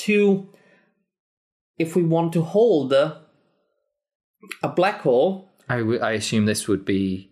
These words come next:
Speaker 2: from the position of someone who is right in the very middle of the black hole, surely, no?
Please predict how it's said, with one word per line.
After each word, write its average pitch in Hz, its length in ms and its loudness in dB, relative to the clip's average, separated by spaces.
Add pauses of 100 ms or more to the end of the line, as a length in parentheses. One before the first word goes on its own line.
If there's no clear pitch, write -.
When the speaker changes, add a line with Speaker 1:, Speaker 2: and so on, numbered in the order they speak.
Speaker 2:
from 101 220 -4
the 98 80 -2
position 98 420 -6
of 95 80 -6
someone 95 220 -2
who 98 160 -2
is 95 160 -2
right 92 300 -2
in 95 80 -2
the 95 80 -4
very 92 300 -2
middle 92 500 -4 (1000)
of 82 280 -4
the - 80 -6
black 80 240 -4
hole, - 260 -14 (160)
surely, 82 380 -4
no? 135 180 0